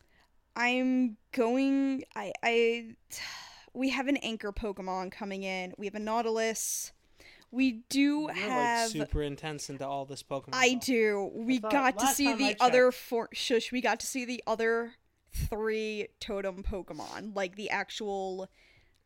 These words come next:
Speaker 1: um, like, the spirit Pokemon, and I am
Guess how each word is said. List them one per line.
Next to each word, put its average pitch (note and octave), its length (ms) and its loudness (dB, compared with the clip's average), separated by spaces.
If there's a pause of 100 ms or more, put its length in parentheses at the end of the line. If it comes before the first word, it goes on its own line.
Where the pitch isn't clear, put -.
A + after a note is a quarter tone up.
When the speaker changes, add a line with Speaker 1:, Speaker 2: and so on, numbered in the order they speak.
(120)
Speaker 1:
um, G3 720 -2 (760)
like, G#3+ 360 2
the A3 100 -2
spirit G3 640 0 (160)
Pokemon, E3+ 640 -6
and G3 400 -8 (160)
I G#3 160 0
am G#3+ 460 0